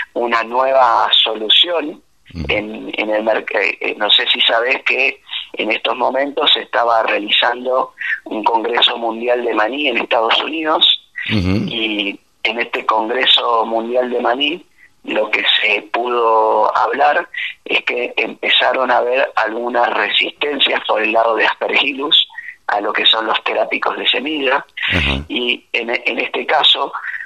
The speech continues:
Speaker 1: Rancona Trío, por ser un fungicida multisitio, es una muy buena herramienta, es una excelente solución para manejar el, para hacer manejo de resistencia,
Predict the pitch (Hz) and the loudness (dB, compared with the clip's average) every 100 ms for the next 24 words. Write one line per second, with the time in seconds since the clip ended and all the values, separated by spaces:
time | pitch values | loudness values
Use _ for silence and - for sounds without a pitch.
0 | - 113 117 120 135 135 127 - 156 143 | -4 -2 -2 -2 -2 0 -2 -2 -2 2
1 | 123 127 - 120 - 120 123 120 113 113 | 2 2 0 0 2 2 0 -4 -4 -6
2 | 110 - 113 110 107 147 131 117 120 113 | -2 -2 0 0 0 2 0 0 -4 -4
3 | - - 175 - 127 143 - - - - | 0 0 0 -2 -2 -2 -4 -8 -8 -6
4 | - - - - 139 127 113 120 135 139 | -8 -4 0 2 0 0 0 0 0 0
5 | 135 135 135 120 117 127 147 131 - 127 | 0 2 2 2 2 0 -2 -4 -2 0
6 | 107 113 120 113 - 107 - 104 123 139 | 0 0 0 0 0 0 0 0 -2 -4
7 | 143 143 127 110 107 - 135 135 - - | 0 2 2 0 0 0 -2 -8 -10 -18
8 | - - _ - 113 107 113 110 110 - | -18 -20 _ 0 2 2 2 0 0 2
9 | 131 127 - - - 104 104 - - - | 2 0 -4 -4 -4 -2 -2 -2 -4 -10
10 | - - 113 98 123 123 - _ 110 113 | -8 -2 0 0 -2 -4 -10 _ -2 0
11 | 113 117 113 135 - - - 151 107 - | 0 0 0 0 -2 -4 -2 -2 0 0
12 | - | 0